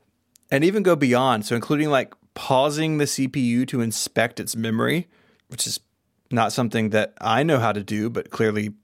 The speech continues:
I guess it's possible. This is to, uh,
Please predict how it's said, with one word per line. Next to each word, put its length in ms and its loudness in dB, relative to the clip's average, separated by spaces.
I 140 -2
guess 220 -2
it's 100 -10
possible. 600 0
This 180 2
is 200 0
to, 540 2
uh, 260 2